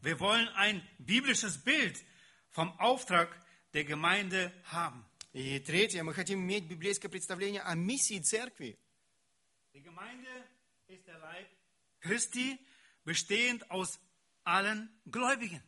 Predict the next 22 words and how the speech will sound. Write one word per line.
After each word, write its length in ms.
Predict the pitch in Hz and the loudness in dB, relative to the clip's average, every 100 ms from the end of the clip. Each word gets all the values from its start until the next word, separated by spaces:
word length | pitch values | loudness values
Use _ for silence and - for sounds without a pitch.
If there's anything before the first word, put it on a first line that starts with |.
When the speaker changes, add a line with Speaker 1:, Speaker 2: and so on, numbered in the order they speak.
| - | -4
Speaker 2:
Церковь — 520 | - 175 226 226 226 | 0 4 2 2 0
это 180 | 220 202 | 0 -2
тело 300 | 170 190 180 | 0 0 0
Христа, 360 | 175 170 - 165 | -2 -4 -2 -2
состоящее 580 | 170 - 160 156 - 147 | -2 -4 -2 -2 -4 -4
из 120 | 127 | -4
верующих. 460 | 175 180 143 113 - _ _ _ - - - - | -4 -2 -6 -8 -14 _ _ _ -16 -16 -18 -12
Speaker 1:
Sie 180 | 151 185 | 2 6
ist 200 | 269 - | 6 6
weit 260 | 202 302 - | 6 6 6
mehr 420 | 208 311 294 202 | 4 6 6 6
als 220 | 185 - | 4 2
nur 240 | 208 269 214 | 2 4 4
ein 240 | 226 185 - - | 4 2 -6 -2
sozialer 640 | 156 - 208 214 247 220 | 2 4 4 6 6 6
Verein, 580 | - 190 220 254 262 240 - - - _ | 4 6 8 8 4 -2 -8 -20 -20 _
denn 220 | - 185 202 | 4 6 6
die 100 | 190 | 2
Gemeinde 480 | 170 180 214 233 | 4 8 8 6
ist 180 | 220 196 | 0 0
eine 400 | - 214 220 202 - - _ | 2 4 4 4 -2 -20 _
Glaubensgemeinschaft 1080 | - 165 233 302 262 - 208 214 226 220 220 | 2 8 8 6 0 -2 2 4 6 2 0